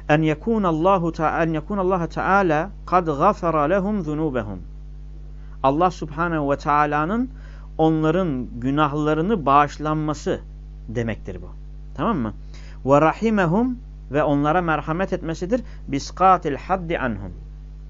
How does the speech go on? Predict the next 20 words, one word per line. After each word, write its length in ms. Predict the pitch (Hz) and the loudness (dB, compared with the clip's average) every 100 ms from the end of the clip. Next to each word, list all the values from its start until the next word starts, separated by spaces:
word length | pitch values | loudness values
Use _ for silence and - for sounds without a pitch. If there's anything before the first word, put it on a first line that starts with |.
| - - - - - - - | -14 -14 -14 -14 -14 -14 -6
Had 280 | - 170 | 0 0
cezasını 540 | 131 135 131 127 151 170 | 2 0 4 2 2 -2
onlardan 580 | 135 127 123 120 147 143 | 0 0 0 2 0 0
ne? 160 | 226 - - - - - - - - - - - - - - - - | -2 -4 -14 -14 -14 -14 -14 -14 -14 -14 -14 -14 -14 -14 -14 -14 -8
Onlardan 500 | 120 123 127 135 190 | -2 0 2 0 0
düşürerek. 520 | 165 - 123 104 92 - - - - - | 0 0 0 -2 -4 -12 -14 -14 -12 -4
Tamam. 260 | 160 202 - - - - - - - - - - - - | -2 -2 -6 -12 -14 -14 -16 -16 -16 -14 -16 -16 -14 -10
Çünkü 220 | - 180 180 | -4 -2 0
diyor 160 | 233 | 0
ki 180 | - 143 | 2 0
bu 120 | - | 0
ismin, 520 | 175 - 160 147 104 - - - - - | -2 -2 0 0 -2 -8 -14 -16 -16 -14
yani 180 | 98 101 | -12 -4
bu 100 | 156 | -4
iki 180 | 151 196 | -2 -4
ismin 240 | - 170 | -4 -4
gereği 360 | 156 131 120 107 | 0 0 0 0
neydi 240 | 185 139 | 0 0
o? 160 | 104 123 - 110 | -2 -4 -10 -6
Gafur 380 | 113 120 165 | -6 -4 -6